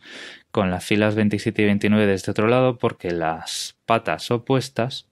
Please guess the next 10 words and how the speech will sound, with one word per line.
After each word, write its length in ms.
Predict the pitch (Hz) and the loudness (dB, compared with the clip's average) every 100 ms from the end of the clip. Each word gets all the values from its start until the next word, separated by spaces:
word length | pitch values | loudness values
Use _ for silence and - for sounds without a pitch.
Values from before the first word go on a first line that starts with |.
| _ | _
siempre 400 | - - 101 107 | -10 -2 0 2
conducen 460 | 101 95 95 - 101 | 2 0 0 0 -2
la 100 | 82 | -2
corriente, 560 | - 87 82 - - _ _ _ _ _ _ _ _ - | -10 -10 -10 -12 -20 _ _ _ _ _ _ _ _ -16
¿vale? 200 | 107 110 | -10 -8
Entonces, 580 | 110 101 95 101 - - - - - - - | -4 -4 -6 -8 -10 -12 -18 -18 -18 -10 0
por 180 | 101 | 2
eso 420 | 101 - 117 - - _ - | 4 4 2 2 -2 _ -2
en 160 | 107 95 | 2 2
estos 880 | 95 - _ - 110 107 - - | 2 -4 _ 0 0 0 -6 -12